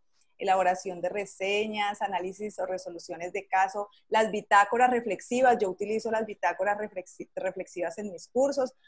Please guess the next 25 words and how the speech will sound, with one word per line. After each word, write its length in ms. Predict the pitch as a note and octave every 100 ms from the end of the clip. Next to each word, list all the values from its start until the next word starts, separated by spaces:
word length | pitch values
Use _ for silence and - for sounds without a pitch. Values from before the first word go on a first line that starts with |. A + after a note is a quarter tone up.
| _
así 260 | G3+ F3+
como 180 | F3+ F#3+
los 140 | G#3 G#3
ensayos 420 | F3+ E3+ E3 F3+
críticos 560 | F#3+ G3 G3+ G3+ F#3+ - _ _
argumentativos, 1040 | F#3+ F#3 F#3 F3 F3 D#3 - B3 B3+ A#3 A#3 _ _ _ _ -
así 300 | G#3+ A3 G#3+
como 180 | A#3
la 160 | A#3+ A3+
creación 640 | A#3 G3+ F#3 - A3 G3+ G3+
de 140 | G#3
obras, 680 | A3+ C4+ C#4 C4 A#3+ B3 - _ _ -
eh, 520 | G3+ G3 F#3+ F#3 F#3 _ _ _
la, 340 | G3+ G3+ F#3+ F#3+
la, 640 | G#3 G3 F#3+ F3+ F3+ F#3 - - -
eh, 440 | G#3 G3+ G3 F3 D#3+
nuestra 320 | G#3 G#3+ G#3+ G#3
jefa 200 | G3 G#3
de 40 | A3+
departamento 580 | A3+ A3 F#3+ F#3 F#3+
utiliza, 400 | G#3 A3+ F#3 G3+
digamos, 360 | G#3 G3 F3 F#3
los 240 | G#3+ G#3 E3+
diarios 420 | F#3 E3+ F#3 G#3+
sonoros. 800 | G#3 E3+ G3+ B3 B3 A#3+ A#3+